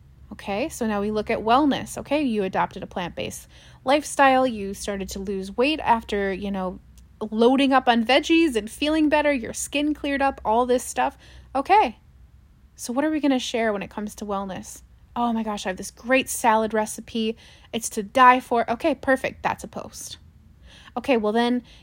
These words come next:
you know, I adopted, like, these greens and this, and then I was doing my lemon water in the morning, and, you know, my, my sleepy time tea at night just completely changed the way that I could shut my mind off. Like, here, you have s-, access to so many things, right?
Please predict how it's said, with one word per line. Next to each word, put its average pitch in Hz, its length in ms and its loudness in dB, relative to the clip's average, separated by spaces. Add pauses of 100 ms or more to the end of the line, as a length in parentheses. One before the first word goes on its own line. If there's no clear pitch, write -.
you 233 100 2
know, 220 60 4
I 214 80 2
adopted, 233 480 0
like, 196 200 -4
these 202 220 -8
greens 277 560 4
and 214 160 0
this, 285 260 0
and 214 140 0
then 214 80 -2
I 208 100 -2
was 202 140 -4
doing 247 180 -2
my 208 120 -2
lemon 269 320 2
water 269 260 4
in 269 140 4
the 262 80 4
morning, 262 520 2
and, 202 180 -4 (320)
you 233 100 -2
know, 208 100 -2
my, 190 400 -4
my 202 140 -8
sleepy 269 360 -4
time 233 300 -2
tea 262 300 -2
at 233 100 2
night 254 300 0
just - 280 -12
completely 233 460 -4
changed 226 400 -2
the 208 60 -6
way 208 200 -2
that 202 120 -2
I - 80 -6
could - 120 -18
shut - 260 -2
my 208 100 -4
mind 262 340 2
off. 254 220 4
Like, 220 160 -2
here, - 140 -6
you 254 160 -4
have 277 100 -4
s-, - 160 -12
access 269 380 -8
to 254 120 -12
so - 260 -8
many 294 260 -4
things, 302 520 -4
right? 262 320 -2